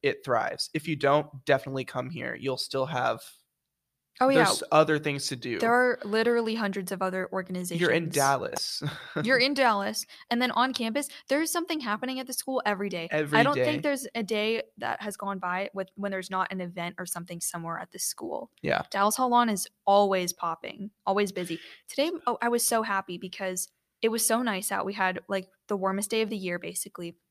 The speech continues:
Speaker 2: And everyone was
Speaker 1: Uh,
Speaker 2: sprawled out on the lawn,
Speaker 1: hammocking,
Speaker 2: hammocking,
Speaker 1: yeah.
Speaker 2: picnicking, studying outside. And it just reminded me why I love spring at S M U, because it's just nice. It's the unity of the warm
Speaker 1: It is,
Speaker 2: weather
Speaker 1: it
Speaker 2: and the end
Speaker 1: is.
Speaker 2: of winter.
Speaker 1: And everyone will bring their dogs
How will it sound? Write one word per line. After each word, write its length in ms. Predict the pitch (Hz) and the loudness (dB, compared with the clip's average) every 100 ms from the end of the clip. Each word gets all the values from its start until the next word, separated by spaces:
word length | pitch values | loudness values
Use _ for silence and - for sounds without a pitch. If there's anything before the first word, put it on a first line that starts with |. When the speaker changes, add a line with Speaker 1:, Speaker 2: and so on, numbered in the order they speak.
| _ | _
Speaker 2:
And 80 | 233 | 2
everyone 340 | 226 233 269 269 | 4 4 2 0
was 140 | 247 | 0
Speaker 1:
Uh, 160 | - 170 | 2 6
Speaker 2:
sprawled 240 | 170 226 | 8 8
out 100 | 233 | 6
on 120 | 226 220 | 4 2
the 60 | |
lawn, 300 | 208 202 202 | 0 2 4
Speaker 1:
hammocking, 640 | 165 151 156 151 147 131 143 | 6 4 0 -2 -4 -2 -2
Speaker 2:
hammocking, 240 | 269 269 139 | 0 2 2
Speaker 1:
yeah. 300 | 190 135 - | 2 2 0
Speaker 2:
picnicking, 800 | 254 254 233 240 226 226 220 220 | -4 -4 -6 -4 -4 -2 -2 -2
studying 360 | - 226 233 | 0 2 2
outside. 580 | 226 - 214 196 202 196 | -2 0 2 4 4 2
And 140 | 214 | 0
it 60 | 214 | 0
just 240 | 240 247 | 0 -2
reminded 360 | 233 202 185 185 | -2 -2 -2 -2
me 140 | 202 | -4
why 220 | 196 190 185 | 0 0 0
I 60 | |
love 220 | 185 175 185 | 0 -2 -4
spring 640 | - 180 170 180 214 - - | -8 -8 -6 -4 -6 -6 -4
at 140 | 220 | -2
S 180 | 220 - | -2 -2
M 120 | 226 | -2
U, 240 | 226 226 | -2 -4
because 640 | 214 190 - 185 180 - - _ _ _ | -4 -8 -4 -4 -2 -4 -6 _ _ _
it's 220 | - 208 - | -6 -2 0
just 260 | 202 - - _ | 0 0 -4 _
nice. 420 | 202 196 196 - | 2 2 2 0
It's 140 | - - | 0 -2
the 200 | 254 269 | 0 0
unity 480 | 233 302 302 190 - | 0 -2 -2 0 0
of 140 | 214 | 0
the 60 | 226 | -2
warm 200 | 202 147 | 0 2
Speaker 1:
It 40 | 139 | 4
is, 60 | |
Speaker 2:
weather 320 | 123 - 196 185 | 4 2 2 2
Speaker 1:
it 40 | 135 | 0
Speaker 2:
and 120 | 117 | 0
the 80 | - | 0
end 80 | 196 | -2
Speaker 1:
is. 60 | 202 | -4
Speaker 2:
of 60 | |
winter. 460 | 202 202 208 202 196 _ _ - | -6 -8 -6 -8 -10 _ _ -2
Speaker 1:
And 100 | 156 | 2
everyone 640 | 156 160 160 160 160 156 - _ | 4 4 4 4 0 -6 -14 _
will 120 | 147 | -10
bring 200 | 151 151 | -2 0
their 100 | 151 | 0
dogs 480 | 143 131 127 131 139 | 0 2 4 2 0